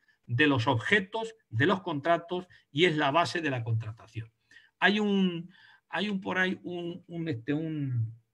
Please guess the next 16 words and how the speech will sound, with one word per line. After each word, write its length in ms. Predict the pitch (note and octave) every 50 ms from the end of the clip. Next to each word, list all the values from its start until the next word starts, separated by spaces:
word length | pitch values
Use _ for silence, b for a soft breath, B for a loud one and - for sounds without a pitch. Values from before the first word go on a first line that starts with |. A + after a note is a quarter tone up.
| _ _ _ _ _ _ _ _ _ _ _
un 140 | G3+ F#3+ F#3 F#3
curso, 360 | - G#3+ A3+ F#3+ F#3 - F#3+
un 100 | F#3 -
taller 320 | - F3 D#3+ E3 F3+ F3+
importantísimo, 1000 | F#3 E3+ D3+ E3+ D#3+ C#3+ C#3 D3 D3 D3 D3 G3+ F#3+ F#3+ E3+ D#3+ F3 G3+ A3+ -
que 80 | C#3+
lo 100 | C3 B2
podemos 360 | A2+ C3 C3 C#3+ D3+ D3+ D3 C#3+
dar 160 | D#3 D3+ D3
en 100 | D3 C#3
algún 240 | C3+ C3 C3 C#3+ D3
momento 400 | D3 C#3+ D3+ D#3+ D3 - C3 A#2
si 160 | A2 A2+ B2+
es 120 | C3+ C#3+ C#3
de 80 | C#3+
interés, 500 | C#3+ C#3+ C#3+ C#3+ D3 E3 E3+ F3 E3+ -